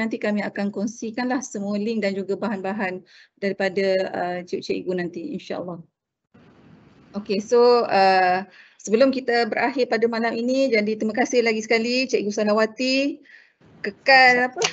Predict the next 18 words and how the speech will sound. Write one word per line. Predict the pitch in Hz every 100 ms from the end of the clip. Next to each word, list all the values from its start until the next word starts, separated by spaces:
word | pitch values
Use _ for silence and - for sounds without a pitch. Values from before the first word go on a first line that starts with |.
| 240
bersemangat | 262 - 233 247 262 262
daripada | 240 233 240 220
slide | 247 254 254 -
yang | 311
pertama | 233 240 247 269 277
sehingga | 277 269 240 247
slide | 277 254 269
yang | 247 247
kelima | 247 240 240
puluh. | 233 240 254 269
Alhamdulillah | - 233 226 226 240 247 247 254 - -
banyak | - 196 247 220
yang | 226
dikongsikan, | 226 220 - 247 226 233 233
uh, | 233 - 196
bersama | 208 214 220
dengan | 220 226
para | 220 214